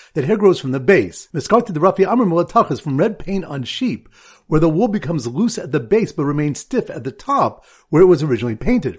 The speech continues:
Furthermore, when old men dye their beards black, the bottom of the hairs are white as they continue to grow, demonstrating that the hair grows out from the root. Point number two, having established that the hair grows out from the base, the Gemara asks how to explain a brisa which teaches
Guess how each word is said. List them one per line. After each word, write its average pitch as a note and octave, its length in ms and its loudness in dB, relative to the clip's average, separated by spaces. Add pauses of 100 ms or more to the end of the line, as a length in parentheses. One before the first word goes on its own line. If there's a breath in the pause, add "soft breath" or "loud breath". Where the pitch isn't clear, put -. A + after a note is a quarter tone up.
Furthermore, G3+ 420 2
when C3 180 0
old G#3+ 240 4
men F3+ 280 0
dye D#3 180 0
their D#3 160 0
beards C3 300 -4
black, A2 520 -4 (280 loud breath)
the - 80 -6
bottom E3 320 2
of E3+ 60 0
the E3 80 0
hairs F#3+ 260 2
are C#3+ 200 -2
white G3+ 300 2
as D3+ 160 -4
they C#3+ 80 -4
continue C#3+ 400 -4
to B2 80 -4
grow, C#3 460 2 (300 loud breath)
demonstrating F3+ 360 0
that C3+ 60 -10
the B2+ 60 -2
hair F#3+ 120 0
grows G3 240 2
out B3 240 0
from B2 80 -12
the G2+ 120 -8
root. B2+ 360 -4
Point A3 160 4
number A#2 100 0
two, C3 160 -2
having F3+ 240 -2
established A#3 360 -4
that G#3+ 40 -6
the E3+ 60 -8
hair F#3+ 160 0
grows D3+ 320 0
out D#3 220 -6
from C#3+ 100 -6
the B2+ 100 -4
base, G2 460 -6 (300 loud breath)
the D3+ 60 0
Gemara A#3 180 4
asks - 180 -4
how E3 140 0
to B3+ 80 -2
explain F3+ 340 -4
a C#3+ 80 -8
brisa C#3 380 -2
which F3+ 260 -4
teaches B2 500 -4